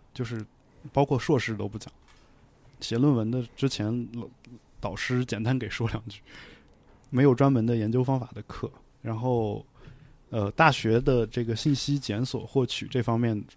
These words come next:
我，我们学校是专门有课的，但它是一个全校选修课。但我觉得选了那个课，听完的和没有听的人，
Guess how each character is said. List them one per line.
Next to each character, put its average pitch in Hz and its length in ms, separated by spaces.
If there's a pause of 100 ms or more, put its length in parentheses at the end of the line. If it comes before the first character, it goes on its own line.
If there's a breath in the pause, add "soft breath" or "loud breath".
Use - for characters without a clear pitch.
(140)
我， 107 160
我 113 100
们 123 100
学 160 140
校 175 100
是 143 80
专 139 140
门 160 100
有 110 120
课 - 240
的， 104 100
但 117 100
它 123 140
是 120 160
一 - 20
个 113 80
全 107 160
校 120 140
选 110 140
修 107 120
课。 - 200 (720 soft breath)
但 131 180
我 107 140
觉 110 140
得 147 180 (100)
选 - 360
了 110 100
那 156 140
个 120 100
课， - 280
听 151 260
完 110 180
的 120 140
和 107 160
没 113 100
有 120 100
听 117 220
的 110 160
人， 110 260